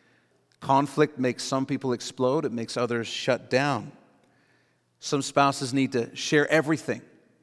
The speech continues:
in order to feel understood. Others just want to share the bottom line,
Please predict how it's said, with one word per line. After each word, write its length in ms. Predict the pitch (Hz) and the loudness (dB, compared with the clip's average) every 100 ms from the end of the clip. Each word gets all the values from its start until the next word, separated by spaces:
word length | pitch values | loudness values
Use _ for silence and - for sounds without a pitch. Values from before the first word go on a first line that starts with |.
| _ _ | _ _
in 100 | 147 | 0
order 260 | 147 139 135 | 2 4 4
to 100 | 120 | 2
feel 320 | - 139 120 | 2 4 6
understood. 680 | 117 110 - - 113 92 - - _ _ _ _ _ _ _ - | 4 0 -4 -2 -2 -2 -12 -20 _ _ _ _ _ _ _ -2
Others 340 | 117 127 117 | 0 0 -4
just 180 | 131 - | -6 -4
want 80 | 123 | -4
to 60 | |
share 240 | 113 131 123 | -2 0 0
the 80 | 104 | 0
bottom 320 | 113 123 120 | -2 0 0
line, 320 | 131 120 | 0 -2